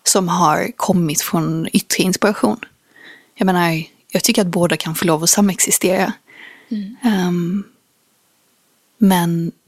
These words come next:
Speaker 1: för min egen del i alla fall, när det kommer till stora livsbeslut, eh, så är det viktigt att det kommer inifrån.
Speaker 2: Mm.
Speaker 1: Sånt som är ko-, eh, korttidsbegränsat kan jag leva med. Det kan få lov att vara de här yttre små, ehm,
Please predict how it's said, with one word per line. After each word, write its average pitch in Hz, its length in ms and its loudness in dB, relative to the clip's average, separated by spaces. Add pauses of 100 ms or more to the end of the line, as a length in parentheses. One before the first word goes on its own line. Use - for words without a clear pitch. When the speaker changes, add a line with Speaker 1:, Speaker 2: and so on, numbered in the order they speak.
(680)
Speaker 1:
för - 180 4
min 208 120 8
egen 202 280 4
del 156 180 0
i 160 100 0
alla 175 80 -4
fall, - 160 -2
när 165 80 2
det 170 60 2
kommer 170 200 0
till - 120 -2
stora 202 400 4
livsbeslut, - 800 -2 (880)
eh, 185 140 -2 (180)
så - 180 0 (260)
är 185 200 0
det 165 80 0
viktigt - 340 -4
att 156 100 -6
det - 60 -8
kommer 165 300 -2
inifrån. - 540 -6 (560)
Speaker 2:
Mm. 226 220 -4 (340)
Speaker 1:
Sånt 202 220 2
som 196 140 2
är 185 40 2
ko-, - 220 0
eh, 196 320 0
korttidsbegränsat 175 1200 0 (100)
kan 202 140 2
jag 165 80 0
leva 175 280 2
med. - 240 -4
Det 190 100 2
kan 175 200 -2
få - 120 -2
lov 190 160 2
att 165 80 2
vara - 180 0
de 190 80 0
här 180 140 0
yttre - 280 -4
små, - 380 0 (560)
ehm, - 460 -4